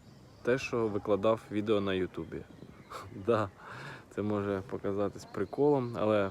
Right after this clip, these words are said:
причина найголовніша була такою. Зараз вам детальніше розповім. І так, е, коротше, знімав я собі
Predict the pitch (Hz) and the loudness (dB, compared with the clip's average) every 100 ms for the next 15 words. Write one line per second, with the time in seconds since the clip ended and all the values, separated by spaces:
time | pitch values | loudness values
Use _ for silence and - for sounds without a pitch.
0 | - 107 101 - 127 120 110 - - - | -2 -4 -2 0 0 0 -4 -10 -20 -20
1 | - - 110 110 104 110 107 120 127 - | -18 -8 0 0 2 2 2 2 -2 -4
2 | 104 101 104 104 98 - - 104 95 104 | -2 2 2 2 -2 -12 -10 -6 -4 0
3 | 92 90 - - - - - - - - | 0 -2 -8 -18 -20 -20 -18 -18 -16 -6
4 | 95 98 95 92 92 90 101 - - - | 0 0 0 -2 -6 -6 -8 -16 -18 -18
5 | - 98 90 98 95 92 - 92 90 - | -6 -4 2 2 2 -2 -4 -4 -4 -2
6 | 95 92 90 117 135 113 107 - 123 117 | -2 -4 -6 -2 4 4 4 -2 -4 -2
7 | 117 104 131 170 - 156 143 123 113 123 | -2 -2 -2 0 0 2 2 2 -2 -4
8 | 120 135 143 131 117 113 117 110 | 2 4 4 2 0 -4 -4 -2